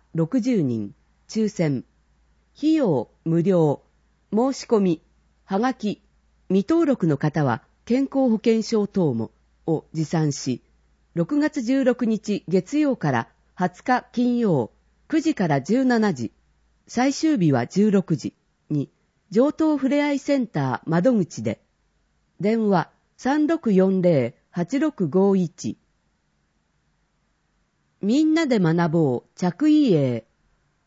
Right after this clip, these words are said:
日時、七月十三日日曜、十五時から十七時。場所、東砂スポーツセンター、地下一階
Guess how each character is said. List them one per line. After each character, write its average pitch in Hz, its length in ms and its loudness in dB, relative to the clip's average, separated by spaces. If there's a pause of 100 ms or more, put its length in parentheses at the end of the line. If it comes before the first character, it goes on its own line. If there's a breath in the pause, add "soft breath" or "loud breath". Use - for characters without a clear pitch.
(340)
日 262 280 0
時、 127 240 -6 (240)
七 - 240 -2
月 302 240 -2
十 311 220 0
三 214 280 -2
日 139 460 -4
日 185 340 -2
曜、 156 320 0 (240)
十 294 260 -2
五 247 140 0
時 165 140 -4
か 156 100 -4
ら 135 140 -2
十 233 260 0
七 208 280 0
時。 123 220 -14 (680)
場 185 120 -2
所、 208 320 -4 (320)
東 269 300 -4
砂 285 320 -4
ス - 140 -16
ポ 285 160 0
ー 285 40 -6
ツ - 120 -16
セ 277 180 -2
ン 233 80 -4
タ 135 400 -6 (220)
ー、 - 40 -20
地 - 60 -20
下 208 160 -2
一 196 160 -2 (140)
階 160 280 -2